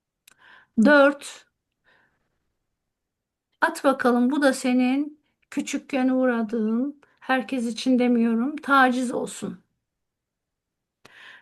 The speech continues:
Üzerinden sanki kocaman bir yük kalkmış gibi rahatlıyorsun. Çöpler azaldıkça oda güzelleşti. Şimdi oda tertemiz oldu. İki.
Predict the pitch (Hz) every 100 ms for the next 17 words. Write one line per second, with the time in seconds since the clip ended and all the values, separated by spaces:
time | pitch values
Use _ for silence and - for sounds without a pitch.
0 | _ 320 320 370 370 339 254 240 - 330
1 | 302 294 254 254 - 320 254 240 240 247
2 | 277 269 269 269 - 254 254 294 294 -
3 | 262 277 233 233 - 247 220 - - 269
4 | - _ _ _ _ _ _ _ _ _
5 | _ _ _ - _ _ _ _ _ _
6 | _ _ _ _ _ - 339 339 381 311
7 | 294 254 285 277 311 - 254 247 247 247
8 | 247 240 233 226 - - 208 - 302 247
9 | - 254 277 285 269 240 - - - 143
10 | - - - _ _ _ _ _ _ _
11 | _ _ _ _ _ _ _ _ _ -
12 | - - 277 233 240